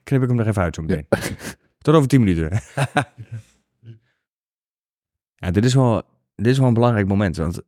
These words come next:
Speaker 1: zojuist is dus gewoon de slagroom gearriveerd. Heeft die slagroom zelf aangebeld trouwens? <laughs> Of, eh, oh, je hebt ook geen klein flesje, eh, amaretto ook. Dat is een beste unit. Is het niet wat je normaal ook in de, in de auto, eh, gooit?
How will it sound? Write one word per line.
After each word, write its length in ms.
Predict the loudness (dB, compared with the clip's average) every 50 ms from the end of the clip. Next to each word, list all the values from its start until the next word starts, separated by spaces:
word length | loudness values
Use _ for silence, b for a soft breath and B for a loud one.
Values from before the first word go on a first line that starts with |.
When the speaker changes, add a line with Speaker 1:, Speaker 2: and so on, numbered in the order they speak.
| _ _ _
Speaker 1:
zojuist 400 | -2 0 4 4 6 4 4 4
is 80 | 2
dus 140 | 2 0 -2
gewoon 160 | -2 -2 -2
de 60 | -2
slagroom 360 | 0 -2 -2 -2 -2 -4 -6 -6
gearriveerd. 520 | -6 -6 -6 -4 -4 -4 -6 -6 -8 -12 _ _ _ _ _ _ _ _ _ _ _ _ _ _ _ _ _ _ _ _ _
Heeft 140 | -8 -4 -4
die 80 | -2
slagroom 300 | -2 -2 0 0 2 2
zelf 180 | 4 4 4 4
aangebeld 360 | 4 4 2 2 -2 -2 -4
trouwens? 300 | -4 -2 -2 0 0 0 0
<laughs> 80 | 0
Of, 100 | 0 0
eh, 160 | 2 2 2 2 -2 _ B B B B B B B _ _ _ _ _ _ _ _ _ _ _ _
oh, 120 | 0 2
je 60 | 2
hebt 100 | 4 4
ook 80 | 2 0
geen 120 | 0 0
klein 200 | 2 2 2 2
flesje, 380 | 2 2 0 0 0 0 0 0
eh, 80 | 0 -2
amaretto 400 | -2 -2 0 0 0 0 -2 -2
ook. 80 | -2 -4
Dat 80 | -8 _ _ _ _ _ _ _ _ _ _
is 80 | -4 -2
een 60 | 0
beste 320 | 0 0 0 0 -2 0
unit. 360 | 0 0 0 -2 -4 -4 -8 _ _ _ _ _ _ _ _ _ _ _ _ _ _
Is 120 | -2 0
het 80 | 2 2
niet 120 | 4 4
wat 100 | 4 4
je 60 | 4
normaal 240 | 4 4 4 4 4
ook 140 | 4 2 2
in 80 | 2 2
de, 160 | 2 2 2
in 80 | 2
de 60 | 0 2
auto, 420 | 2 2 2 2 2 2 2 2
eh, 220 | 2 0 0 -2
gooit? 300 | -2 -4 -6 -6 -8 -12